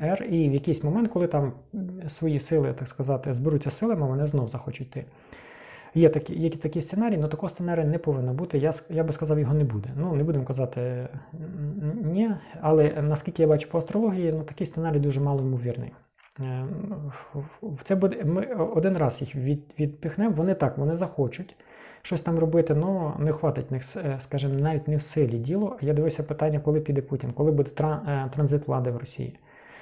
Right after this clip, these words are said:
От, він буде, е, з-, на протязі року, двох років. Ну, я дивився навіть вісім, від вісьми місяців, тобто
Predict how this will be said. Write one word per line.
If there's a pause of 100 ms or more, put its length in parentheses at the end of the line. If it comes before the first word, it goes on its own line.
(540)
От,
він
буде,
е,
з-,
на
протязі
року,
двох
років. (420)
Ну,
я
дивився
навіть
вісім,
від
вісьми
місяців,
тобто